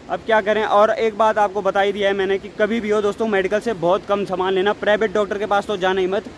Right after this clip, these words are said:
Government वाले तो experience वाले भी रहते हैं और अच्छी दवाइयाँ भी देते हैं, but आजकल को आपको पता होगा यार, government वाले भी चौड़े हो रहे हैं। But यहाँ पे scene ऐसा है कि दिल्ली, मुंबई में तो काफ़ी भीड़ रहती है, but यहाँ अगस्त मुनि में देखा मैंने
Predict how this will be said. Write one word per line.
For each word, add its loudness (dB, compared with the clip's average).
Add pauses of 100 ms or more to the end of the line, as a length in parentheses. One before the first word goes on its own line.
(280)
Government 4
वाले 4
तो -4
experience 0
वाले 0
भी -2
रहते -2
हैं -2
और 0
अच्छी -4
दवाइयाँ 2
भी -2
देते -2
हैं, 0 (360)
but 2
आजकल 2
को -2
आपको 2
पता -2
होगा 2
यार, 2
government 0
वाले 0
भी -4
चौड़े 0
हो 2
रहे 0
हैं। -4 (440)
But 0
यहाँ 2
पे 0
scene -4
ऐसा 2
है 2
कि -8
दिल्ली, -4
मुंबई -2
में 0
तो -2
काफ़ी 2
भीड़ 0
रहती -2
है, -2
but 0
यहाँ 0
अगस्त -2
मुनि -2
में 0
देखा 0
मैंने 0